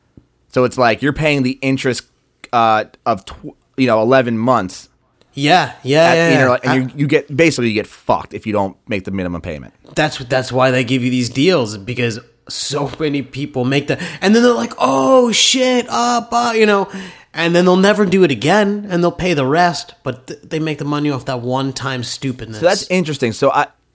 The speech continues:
Speaker 1: I, I kind of, I'm, I'm kind of relating it, and I could be wrong here in the, in the correlation, but I'm relating it to why companies love giving out, selling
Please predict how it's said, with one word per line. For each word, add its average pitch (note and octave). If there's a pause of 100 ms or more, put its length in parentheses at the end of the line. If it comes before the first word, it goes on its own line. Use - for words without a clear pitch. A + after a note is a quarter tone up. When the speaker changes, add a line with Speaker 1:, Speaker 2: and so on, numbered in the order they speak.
(260)
Speaker 1:
I, D3
I D#3+
kind F#3+
of, F#3+
I'm, D#3
I'm C#3+
kind F#3
of G3
relating C#3
it, A#2+
and A#2
I A#2+
could D3
be B2
wrong G#2+
here F#2
in F2+
the, F#2
in F#2
the F2+
correlation, G2+
but F2 (500)
I'm C3
relating E3
it D#3+
to D3
why B2
companies A#2+
love G#2+
giving G2+
out, G2
selling G2+